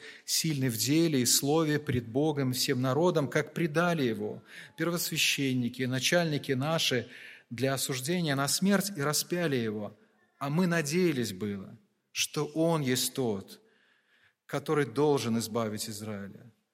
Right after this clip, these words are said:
Но совсем тем уже третий день ныне, как это произошло. Но и некоторые женщины из наших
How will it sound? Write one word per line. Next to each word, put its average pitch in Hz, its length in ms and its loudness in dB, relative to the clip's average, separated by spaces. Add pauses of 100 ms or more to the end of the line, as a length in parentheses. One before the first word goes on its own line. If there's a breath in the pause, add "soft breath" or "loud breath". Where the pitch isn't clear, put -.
(260)
Но 156 240 0
совсем 170 420 4
тем 196 320 4
уже 147 160 2
третий 190 340 2
день 165 300 4
ныне, 175 380 6
как 135 360 -2
это 156 220 0
произошло. 131 800 -2
Но 151 260 0
и 147 160 -8
некоторые 160 460 0
женщины 196 460 2
из 123 120 0
наших 151 460 0